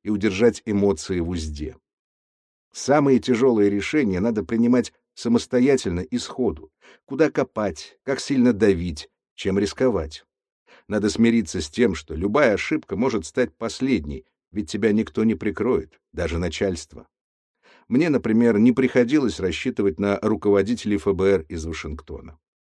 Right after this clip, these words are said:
Надо играть по законам улиц и не давать себя в обиду.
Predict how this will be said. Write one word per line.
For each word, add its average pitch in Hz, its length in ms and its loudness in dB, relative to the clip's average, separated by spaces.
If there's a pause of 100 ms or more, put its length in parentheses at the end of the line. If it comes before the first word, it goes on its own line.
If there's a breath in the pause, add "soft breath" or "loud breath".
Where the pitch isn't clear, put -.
(680 soft breath)
Надо 117 260 4
играть 110 540 0
по 101 100 -4
законам 104 520 2
улиц 117 440 2 (300)
и 113 40 -2
не 113 140 4
давать 104 320 4
себя 92 280 -2
в 85 60 -2
обиду. 76 460 -6